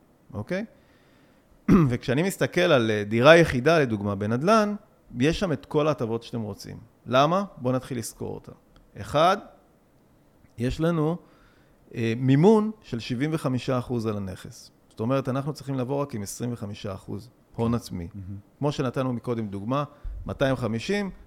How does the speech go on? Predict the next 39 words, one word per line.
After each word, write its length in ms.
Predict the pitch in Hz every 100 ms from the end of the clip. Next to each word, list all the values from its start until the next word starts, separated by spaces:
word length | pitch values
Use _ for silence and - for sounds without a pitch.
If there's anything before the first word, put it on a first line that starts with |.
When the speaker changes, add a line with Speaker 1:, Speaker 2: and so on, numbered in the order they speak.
| -
Speaker 1:
אני 140 | 107
יכול 260 | 123 - 147
לקנות 320 | 127 135 127
<clears throat> 60 | 135
נכס 220 | 127 123
במיליון, 580 | 107 107 110 147 196 202
זאת 200 | - -
אומרת 220 | 120 123
לקבל 300 | 117 107 123
שבע 220 | 117 117
מאות 140 | 120 113
חמישים 380 | 107 101 113 101
מהבנק, 420 | 107 139 170 - -
Speaker 2:
כן. 180 | 85 76 - -
Speaker 1:
ולהתקדם. 560 | 95 104 - 95 87 90 -
Speaker 2:
מהמם. 240 | 90 95 117 _ _ _ _ _ -
Speaker 1:
דבר 280 | 110 160 214
שני, 440 | - 208 165 175 - - _ _ _ -
יש 220 | 190 214
לנו 460 | 214 190 185 208 - _ _ _ _ _ _ 123
הנחות 420 | 135 - 185 -
מיסוי. 420 | 190 - 175 - - _ - - _ 120
מה 140 | 135
זה 80 | 131
הנחות 240 | 113 107
מיסוי? 360 | 95 - 120 143 _ -
יש 160 | 185
לנו 240 | 220 202 170
פטור 420 | - 226 220 196
ממס 480 | 170 170 196 202 214
רכישה 520 | 180 196 220 202 175 -
עד 180 | 180 165
כמעט 320 | 175 175 165
שני 180 | - 165
מיליון 280 | 160 170 147
או, 80 | 123
או 140 | 143
קצת 260 | - 160 147
מעבר. 360 | 143 139 120